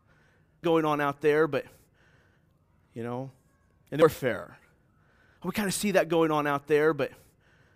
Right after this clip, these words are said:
you know, and then we stub our toe,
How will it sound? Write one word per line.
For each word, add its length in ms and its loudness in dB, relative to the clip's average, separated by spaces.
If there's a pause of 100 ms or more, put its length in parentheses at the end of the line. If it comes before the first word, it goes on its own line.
(640)
you 80 -12
know, 300 -10 (580)
and 80 -6
then 80 0
we 60 0
stub 280 4
our 120 4
toe, 520 0